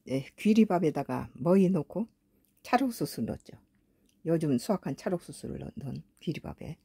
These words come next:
아, 또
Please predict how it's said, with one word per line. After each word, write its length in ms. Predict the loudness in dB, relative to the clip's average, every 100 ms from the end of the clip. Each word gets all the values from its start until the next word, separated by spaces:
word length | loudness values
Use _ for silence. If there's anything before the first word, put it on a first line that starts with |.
| _ _ _ _ _ _ _ _ _ _
아, 220 | -16 -16 -18 _ -20 -20 _ _ _ _ _ _
또 320 | -4 -2 -2